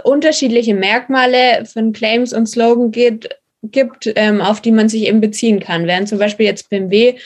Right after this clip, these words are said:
sich vor allem eben auf die Emotionen konzentriert, was eben ein wichtiges, äh, Merkmal von Claims sein können, bezieht sich eben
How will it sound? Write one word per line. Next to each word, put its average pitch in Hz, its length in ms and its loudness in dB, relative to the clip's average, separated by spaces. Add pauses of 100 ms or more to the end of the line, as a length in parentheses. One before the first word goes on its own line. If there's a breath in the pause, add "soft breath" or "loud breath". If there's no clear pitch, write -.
(100)
sich 220 220 -4
vor - 120 -6
allem 185 340 -2
eben 180 260 -4
auf 185 220 -4
die 214 100 -6
Emotionen 233 600 2
konzentriert, 254 640 0
was 220 200 0
eben 220 380 0 (220 loud breath)
ein 214 140 0
wichtiges, 220 800 -2 (240 soft breath)
äh, 214 180 0
Merkmal 214 500 2
von 214 200 -2
Claims 220 480 0
sein 214 280 0
können, 226 500 0 (220 soft breath)
bezieht 214 380 -4
sich 214 320 -2
eben 196 500 -2